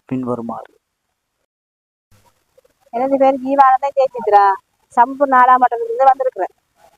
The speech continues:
Speaker 2: சரியா, எங்களோட சம்பூர்ல தான், அஹ், இப்படியான பிரச்சனை நிறைய இருக்குது. இதை இவ்வளவு காலமும் கண்டுகொள்ளல. ஏன்னு சொன்னா, நாங்க பிறந்தத்துல இருந்தே விவசாய காணியில தான் நாங்க வாழ்ந்து வந்த நாங்க. ஏன்னு சொன்னா, சின்னனா இருந்தா கூட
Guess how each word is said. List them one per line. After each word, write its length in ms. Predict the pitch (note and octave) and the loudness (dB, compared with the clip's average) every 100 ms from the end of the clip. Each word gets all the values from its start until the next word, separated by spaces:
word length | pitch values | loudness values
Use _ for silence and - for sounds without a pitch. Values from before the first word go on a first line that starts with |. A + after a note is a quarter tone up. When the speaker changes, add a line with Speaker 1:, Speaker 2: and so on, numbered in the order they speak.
| - | -10
Speaker 2:
சரியா, 240 | A#3+ A#3 G#3+ | 0 2 4
எங்களோட 240 | A3+ C#4+ D4+ | 2 0 2
சம்பூர்ல 420 | B3+ B3+ C#4+ C#4+ C4 A3+ | 0 0 -2 0 2 2
தான், 180 | A#3 F4 _ _ _ A#3 | 0 -4 _ _ _ 0
அஹ், 680 | A3 A3 G#3 G#3 G3+ G3+ G4+ G#4 | 2 4 4 4 2 2 0 -4
இப்படியான 360 | - D4 - - | -4 2 2 2
பிரச்சனை 340 | C#4 - D4 D4 | -2 -2 -2 0
நிறைய 240 | C4+ D#4 D4 | 0 0 -2
இருக்குது. 260 | C#4+ G3 - _ _ _ _ B3 | -4 -6 -8 _ _ _ _ -2
இதை 120 | C#4+ | 0
இவ்வளவு 240 | C4+ D#4 D4 | 2 2 4
காலமும் 300 | C#4+ C#4+ E4+ | 2 2 0
கண்டுகொள்ளல. 600 | D4 D#4 D#4 D4 C4 F#3 - _ - A3+ | -2 0 0 2 0 -2 -6 _ -6 -2
ஏன்னு 260 | D4 C#4+ C#4 | -2 -2 -2
சொன்னா, 240 | C4+ D4 D4+ | 0 2 4
நாங்க 220 | C#4+ D4 D#4+ D4+ | 2 2 0 2
பிறந்தத்துல 500 | D#4 D#4+ E4 E4 D4 | 0 2 0 0 -4
இருந்தே 280 | C#4+ C#4 C#4+ F4 - _ _ A#3 | -4 -2 0 0 -4 _ _ -2
விவசாய 420 | D#4+ F4+ F4 E4 D4+ | 0 2 2 2 2
காணியில 300 | D4 D4 C#4+ | 2 2 2
தான் 120 | F4 | 2
நாங்க 140 | F4 D#4+ | 4 4
வாழ்ந்து 280 | D#4+ D4+ D4+ | 2 2 0
வந்த 200 | D4+ C#4+ | 2 0
நாங்க. 160 | A3+ A3 | 0 0
ஏன்னு 220 | B3+ C4+ | -2 -6
சொன்னா, 200 | C#4+ D4 D#4 D#4+ _ _ - | -2 2 2 0 _ _ -4
சின்னனா 280 | D#4+ D#4+ D4 | 0 2 2
இருந்தா 260 | D4+ D#4 D#4+ C#4 | 0 2 2 2
கூட 100 | D4 | 0